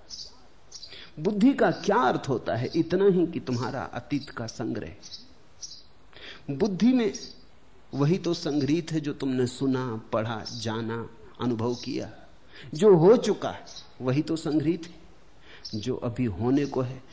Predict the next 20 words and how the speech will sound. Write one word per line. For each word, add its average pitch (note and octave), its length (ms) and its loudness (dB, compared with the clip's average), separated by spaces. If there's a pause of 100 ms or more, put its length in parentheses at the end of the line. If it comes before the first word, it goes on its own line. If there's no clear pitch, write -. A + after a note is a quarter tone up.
(260)
उसका B2+ 300 -6
तो B2+ 140 -6
बुद्धि B2+ 360 -2
को B2+ 200 -4
कोई C#3 240 -2
भी D3 160 -4
पता C#3+ 300 -12
नहीं। B2+ 160 -14 (1120)
तो E3 60 0
बुद्धि A3 400 4
तो C4 160 6
अतीत A#3+ 560 4
है, G2 320 -6 (420)
जा G#3 240 2
चुका, - 420 -4 (640)
मृत। D3 320 2 (1200)
बुद्धि E3 340 4
तो G3 160 4
राख F3 580 4
है। G2 140 -8